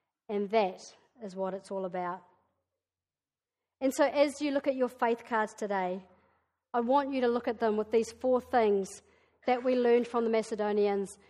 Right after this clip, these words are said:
and that we learned from Jesus when Vanessa gave the communion message. The first is that we need passion. The second is that we need to sacrifice.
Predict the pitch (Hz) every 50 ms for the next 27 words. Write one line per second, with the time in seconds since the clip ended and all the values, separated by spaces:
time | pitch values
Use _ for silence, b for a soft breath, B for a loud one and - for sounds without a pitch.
0 | b b b b b b b _ _ - 233 220 214 214 220 226 226 220 220 226
1 | 226 220 220 214 - 220 208 202 - 220 208 208 202 185 196 196 185 - - -
2 | 196 190 185 196 196 190 - - 196 190 196 190 190 185 - - - - - 202
3 | 185 185 185 190 185 180 180 180 170 - - 180 175 175 - - - _ _ _
4 | _ _ _ _ _ _ _ _ _ _ _ _ _ _ _ _ _ _ _ _
5 | _ _ _ 247 226 - - 294 269 240 226 208 - - - - 226 - 240 240
6 | 220 240 226 220 220 220 226 220 220 220 - - - 214 208 196 - - 196 185
7 | 180 170 170 - _ _ _ _ _ _ _ _ _ _ _ _ _ _ _ _
8 | _ _ _ _ _ _ _ _ _ _ _ _ _ _ _ _ _ _ _ _
9 | 247 233 - - 277 262 254 - 240 214 196 185 185 - - - _ _ 254 220
10 | 185 233 233 220 240 220 220 214 214 214 214 220 214 - - 196 - - 214 196
11 | - - 208 185 - - 190 185 185 180 175